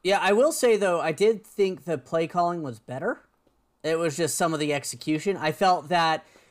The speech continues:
Robbie Anderson was getting open deep a little bit more, even before the, you know, last P J Walker drive.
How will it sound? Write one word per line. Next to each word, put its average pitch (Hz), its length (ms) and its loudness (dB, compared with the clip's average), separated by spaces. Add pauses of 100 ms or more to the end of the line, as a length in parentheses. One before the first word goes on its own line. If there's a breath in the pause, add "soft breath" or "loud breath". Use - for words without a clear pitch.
(160 soft breath)
Robbie 170 440 2
Anderson 170 340 -2
was 156 140 -2
getting 165 400 -2
open 160 400 0
deep 156 360 -4 (540)
a 151 60 0
little 160 220 2
bit 175 180 -2
more, 156 240 2
even 190 340 0
before 180 560 2
the, 139 640 -4 (440)
you 151 100 -4
know, 139 180 0
last 143 480 0
P 160 160 -2
J 139 160 0
Walker 135 400 -2
drive. 117 640 -4